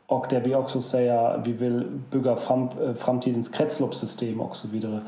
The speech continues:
Så klart ska det vara digitalt och så effektivt som möjligt. Så att det blir bäst, så bra för kunden, så, så bra det kan bara bli.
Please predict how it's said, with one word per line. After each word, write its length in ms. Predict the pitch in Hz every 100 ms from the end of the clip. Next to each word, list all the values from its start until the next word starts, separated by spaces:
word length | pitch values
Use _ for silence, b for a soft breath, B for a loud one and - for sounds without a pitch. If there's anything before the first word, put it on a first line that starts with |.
| B B
Så 140 | - 131
klart 280 | - 143 143
ska 160 | 131
det 120 | 120
vara 240 | 110 113 113
digitalt 640 | 113 123 120 - 117 123
och 80 | 120
så 140 | - 123
effektivt 540 | 147 139 131 - 123 120
som 220 | 123 120
möjligt. 400 | 123 110 107 -
Så 180 | - 123
att 100 | 120
det 100 | 120
blir 180 | 113 120 -
bäst, 500 | 135 - - - -
så 200 | - 117
bra 300 | - 123 123
för 140 | 120
kunden, 580 | 117 123 120 117 117 -
så, 140 | - 113 127 - 131 123
så 120 | -
bra 160 | 110 117
det 100 | 113
kan 120 | 117
bara 200 | 110 110
bli. 180 | 107 110